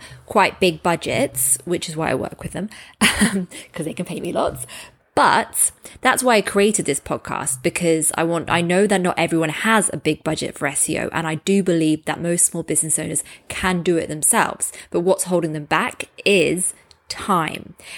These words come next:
And that's why I'm gonna be using this case study with this client, because they actually didn't have that big a budget.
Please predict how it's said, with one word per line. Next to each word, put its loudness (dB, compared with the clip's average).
And 0
that's 2
why 2
I'm -4
gonna 2
be 0
using 0
this 2
case -2
study 0
with -4
this 2
client, -8
because 0
they 2
actually -2
didn't 0
have -4
that -2
big -2
a 0
budget. -4